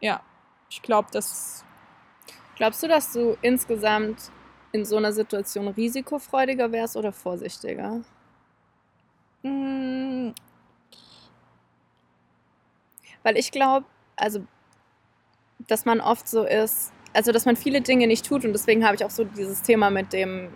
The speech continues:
Speaker 2: jetzt noch mal wegziehen und noch mal was Neues. Man ist immer so, „Ja, mach ich noch, mach ich noch“, weil man hat ja
Speaker 1: Mm,
Speaker 2: Zeit.
Speaker 1: ja.
Speaker 2: Und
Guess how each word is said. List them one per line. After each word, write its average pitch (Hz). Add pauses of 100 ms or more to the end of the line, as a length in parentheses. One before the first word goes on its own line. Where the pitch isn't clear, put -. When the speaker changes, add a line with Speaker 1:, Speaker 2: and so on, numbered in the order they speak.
Speaker 2:
jetzt 196
noch 196
mal 190
wegziehen 226
und 196
noch 202
mal 190
was 196
Neues. 220 (540)
Man 220
ist 226
immer 240
so, 220
„Ja, 214
mach 214
ich -
noch, 190
mach 214
ich 214
noch“, 175
weil 175
man 190
hat 202
ja 185
Speaker 1:
Mm, 226
Speaker 2:
Zeit. 247 (220)
Speaker 1:
ja. 262 (140)
Speaker 2:
Und 208